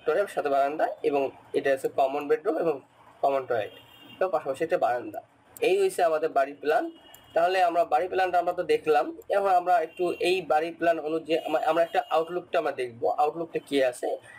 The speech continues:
দেখতে পাচ্ছেন যে আমরা তো প্রথমে এই সিঁড়িঘরের সাথে আমাদের যে parking এরিয়ার সাথে আমাদের যে র্যাম্পটা, এই যে, যে আমাদের র্যাম্প,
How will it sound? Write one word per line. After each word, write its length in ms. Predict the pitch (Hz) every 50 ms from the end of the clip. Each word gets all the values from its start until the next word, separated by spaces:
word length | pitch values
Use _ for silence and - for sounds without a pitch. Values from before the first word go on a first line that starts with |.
| - - - 135 139 139
দেখতে 240 | 147 147 - 180
পাচ্ছেন 400 | 165 160 160 160 160 - 170 165
যে 160 | 160 160 165 156
আমরা 180 | 147 143 147
তো 120 | 143 147 151
প্রথমে 360 | 139 143 - - 156 151 147
এই 200 | 147 147 147 143
সিঁড়িঘরের 320 | 139 135 139 147 147 147
সাথে 520 | - 156 131 135 147 143 - - - - 139
আমাদের 520 | 139 139 139 139 143 143 143 120 120 123
যে 60 | 135
parking 360 | 143 - 139 135 139 - 147
এরিয়ার 180 | 143 143 139 139
সাথে 200 | 139 - - 147
আমাদের 360 | 139 135 139 135 139 139 135 127
যে 140 | 143 139
র্যাম্পটা, 360 | 131 131 131 127 127 - 156 160
এই 60 | 143
যে, 140 | 131 131 123
যে 100 | 135 131
আমাদের 400 | 127 131 127 131 131 131 127 127
র্যাম্প, 260 | 135 165 277 320